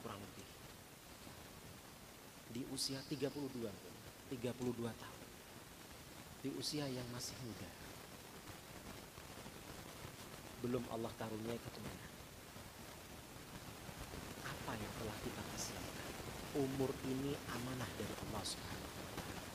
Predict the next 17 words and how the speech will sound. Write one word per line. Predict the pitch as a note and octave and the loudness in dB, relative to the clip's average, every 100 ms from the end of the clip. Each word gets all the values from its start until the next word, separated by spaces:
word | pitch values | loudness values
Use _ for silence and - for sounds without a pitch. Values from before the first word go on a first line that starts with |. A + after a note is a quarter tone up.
| - - - - - - D3 | -2 -2 -2 -4 -4 4 6
Kesehatan | - D3+ C3 D#3 D#3 E3+ F3 F3 | 10 10 12 10 10 10 12 12
yang | D#3+ D#3 | 10 10
Allah | D#3 E3 D3+ | 10 10 8
titipkan | E3 - F3+ - D#3+ D#3 | 6 6 6 8 8 8
untuk | D#3 D#3+ - | 8 6 6
kita, | F3 - F#3 G3 - - - - - | 6 8 8 8 4 -2 -2 0 4
sudahkah | - F3 - E3+ E3 - E3+ - | 8 8 12 10 10 8 8 6
kita | F3+ F3 D3+ | 6 8 10
gunakan | D3 D#3 E3 - F#3 F3+ - | 10 10 10 8 6 6 8
untuk | F3 E3 - E3+ - | 6 8 6 6 6
mendekatkan | E3+ D#3 - E3+ - E3+ | 8 8 10 8 8 8
diri | E3 F3+ D#3 | 10 10 10
kepada | - B2+ C3+ | 6 4 4
Allah | C3 B2+ | 6 6
Subhanahu | A#2 - - A#2 A2 A2 | 6 4 2 2 2 2
wa | G#2+ G#2+ | 0 0
taala? | - | -2